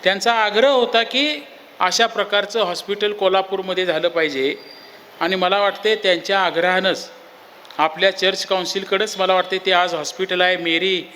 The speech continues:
वॉनलेस हॉस्पिटल ह्या कोल्हापूरमध्ये त्यावेळेला सुरू झालं. या हॉस्पिटलच्या सुद्धा वैद्यकीय क्षेत्रातल्या इतिहासाचा जर आपण कधी आढावा घ्यायचा म्हटलं, मला माहिती नाही ह्या स्मरणिकेमध्ये खरं तर ह्या छोट्या मोठ्या गोष्टी यायला पाहिजेत.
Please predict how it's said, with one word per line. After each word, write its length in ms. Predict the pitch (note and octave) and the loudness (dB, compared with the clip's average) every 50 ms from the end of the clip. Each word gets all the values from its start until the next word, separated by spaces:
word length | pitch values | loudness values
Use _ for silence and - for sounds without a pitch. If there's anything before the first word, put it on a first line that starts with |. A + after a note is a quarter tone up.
| - - - - - - - - - - - - | -20 -20 -20 -20 -20 -20 -20 -20 -20 -16 -6 0
वॉनलेस 520 | C3+ D3 D#3 E3 E3+ F3 G#3 A3 G#3+ A3 | 2 4 4 4 2 2 2 2 2 2
हॉस्पिटल 520 | E3 E3+ E3 - - F3+ F#3 F#3 F#3+ F#3+ F3+ | -2 -2 -4 -2 -2 -2 -2 0 0 2 2
ह्या 100 | F3+ F#3 | 2 0
कोल्हापूरमध्ये 760 | F#3 - D#3+ D3+ E3+ F3+ F3+ - F#3 F3+ F3 F3 E3 E3 F#3 | 2 0 0 2 2 2 2 0 -4 -4 -4 -4 -2 -2 -2
त्यावेळेला 440 | F3+ F#3 F3 E3+ F3 F3 E3+ F3 F3 | 0 2 2 2 2 2 2 2 0
सुरू 260 | E3+ - - E3 F3+ | -2 -4 -8 -6 -4
झालं. 400 | F3 D#3+ D#3+ D#3+ D3 C3 C3+ D3+ E3+ - - - - - - - - - - - - - - D#3 | 0 0 0 2 2 2 2 2 -2 -6 -12 -20 -20 -20 -20 -20 -20 -20 -20 -20 -20 -16 -10 -4
या 220 | D3 D3+ G3 A3+ | 0 2 4 4
हॉस्पिटलच्या 880 | A#3 G#3+ G3+ F#3+ - - - G#3 G#3 G3+ G3+ G3 G3 F#3+ - F#3+ G3 F#3+ | 4 2 0 0 -2 -6 -4 -4 -2 0 0 -2 -2 -2 0 0 0 0
सुद्धा 480 | F#3 - E3 D3+ D#3+ F3+ G3+ A3 A3 A3+ - - - - - - - C#3 | 0 -4 -4 0 2 2 2 2 0 -2 -6 -10 -16 -20 -20 -20 -12 -4
वैद्यकीय 680 | C#3 D#3 E3 F3 E3+ E3+ A#3 B3 B3 - A#3+ A#3+ B3 A#3+ | -2 0 0 0 0 2 0 0 2 2 4 4 4 4
क्षेत्रातल्या 680 | A#3 - - F#3+ F#3 - F3+ F#3+ F#3+ F#3 - G3 G3+ G3 | 0 -2 -2 -2 -2 0 0 0 0 0 0 0 0 0
इतिहासाचा 680 | F#3 E3+ - F3 F3+ F3+ F3 - F3+ F3 - F#3+ F#3 | 0 0 0 0 0 0 2 -2 -4 -2 -2 -2 -2
जर 140 | E3+ F#3 F3+ | -2 -2 0
आपण 280 | F3+ E3+ F3 - F3 F3 | 0 0 -2 -4 -8 -6
कधी 260 | - - E3+ E3+ F3 | -2 -2 0 0 2
आढावा 380 | F3+ E3+ D#3+ E3 E3+ F3 F3+ F3 | 2 2 2 2 2 2 2 4
घ्यायचा 320 | E3 E3 E3+ E3 F3 E3+ | 2 2 0 0 -2 -4
म्हटलं, 420 | D#3+ D#3 D3 - C#3+ C3 C3 D3 E3 - - - - - - - - - - - - | -2 -4 -6 -4 -2 0 0 -2 -2 -6 -14 -20 -20 -20 -20 -20 -20 -20 -12 -4 -2
मला 160 | D3 D#3+ F3 | 0 2 2
माहिती 360 | E3+ E3+ D#3+ D#3+ - - G3+ | 2 0 -2 -4 -4 -4 0
नाही 180 | G3+ G3+ G3+ F#3+ | 2 2 4 4
ह्या 120 | F#3 F#3+ F3+ | 2 0 -2
स्मरणिकेमध्ये 840 | - - E3 E3 - - F3 F#3 F#3+ G3 G3+ G3 F#3+ F3+ F#3+ F#3+ | -2 -4 -2 -2 -2 -2 -2 -4 0 0 0 0 0 0 -2 -2
खरं 240 | F#3 F3 F3+ F3+ F3+ | 0 0 0 0 2
तर 80 | F#3+ F3+ | 2 2
ह्या 160 | F#3 F#3+ F#3 | 2 2 0
छोट्या 300 | - E3+ D#3+ D#3+ F3+ F#3 | -2 -6 -4 0 0 0
मोठ्या 300 | F3+ F3+ F3 F3+ F#3+ F#3 | 0 -2 -4 -2 -2 -2
गोष्टी 380 | F3 E3+ E3 D#3 - - F#3+ F3+ | -2 -2 -6 -6 -4 -4 0 2
यायला 280 | E3+ E3+ F3+ G3 G#3 | 4 4 4 4 2
पाहिजेत. 320 | G#3 G#3 G3 F3+ D#3 D#3 | 2 2 0 0 -2 -4